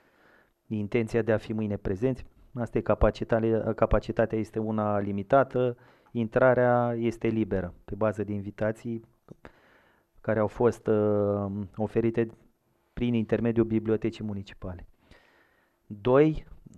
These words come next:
o să primim o invitație, am primit un telefon în acest sens, domnul Iene, și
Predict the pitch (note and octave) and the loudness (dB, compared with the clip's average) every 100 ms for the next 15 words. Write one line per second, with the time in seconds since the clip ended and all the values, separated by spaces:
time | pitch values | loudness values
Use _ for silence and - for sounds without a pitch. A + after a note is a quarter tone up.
0 | - _ - B2+ - - A#2+ C3 C3 A#2+ | -20 _ -8 -6 -4 -2 -2 -2 -2 -2
1 | A2 G#2+ B2+ A2+ - A2 A2 A#2 A2+ A2 | -2 0 2 2 0 -4 -4 -4 -4 -4
2 | A2 G#2 - A2+ G#2+ G#2 G#2 G2 _ _ | -2 -2 -2 -4 -4 -4 -4 -6 _ _
3 | - G#2 - A2 G2+ G2+ G2+ G2+ G#2+ G#2+ | -4 -4 -4 -6 -4 -4 -4 -4 -4 -6